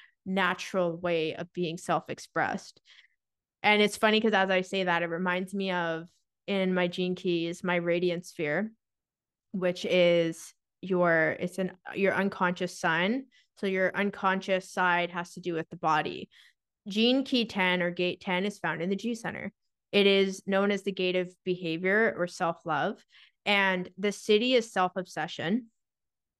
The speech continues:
which I feel like the lack of transparency. So that gate ten reaches for gate twenty in the throat. So it's like, that is a, going to be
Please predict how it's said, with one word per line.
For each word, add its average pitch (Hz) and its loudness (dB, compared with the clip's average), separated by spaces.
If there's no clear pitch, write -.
which 196 -2
I 180 4
feel 185 2
like 190 4
the 190 -2
lack 180 2
of 180 -8
transparency. 180 -2
So 220 -2
that 185 2
gate 233 2
ten 214 0
reaches 196 -4
for - -8
gate 185 -2
twenty 180 -2
in 180 -2
the 160 -4
throat. 190 0
So 208 4
it's 202 -2
like, 190 2
that 202 2
is 202 2
a, 180 0
going 214 2
to 208 -10
be 190 -2